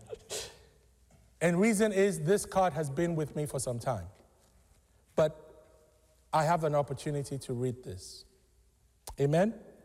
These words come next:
It's a thank you card. And it's addressed to you, the Workfan family.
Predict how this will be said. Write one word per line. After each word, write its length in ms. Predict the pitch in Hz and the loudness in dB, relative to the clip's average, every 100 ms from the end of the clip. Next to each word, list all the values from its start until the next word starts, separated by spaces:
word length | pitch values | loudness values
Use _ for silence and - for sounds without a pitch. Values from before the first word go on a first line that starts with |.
| - - - - - - - _ _ _ _ - | -20 -20 -20 -20 -20 -20 -20 _ _ _ _ -2
It's 140 | 208 | 0
a 80 | 247 | 2
thank 280 | - 294 262 | 2 2 2
you 120 | 254 | 0
card. 320 | - 202 107 90 - - - - - _ | 4 2 0 -8 -18 -20 -20 -20 -20 _
And 120 | 202 233 | 0 2
it's 140 | - | 2
addressed 520 | 214 175 240 269 - | 2 2 2 2 0
to 100 | 214 | 0
you, 280 | 185 220 226 | 2 4 4
the 120 | 156 | 4
Workfan 420 | 160 175 - 175 | 4 2 2 -2
family. 420 | 170 175 165 135 | 2 2 2 0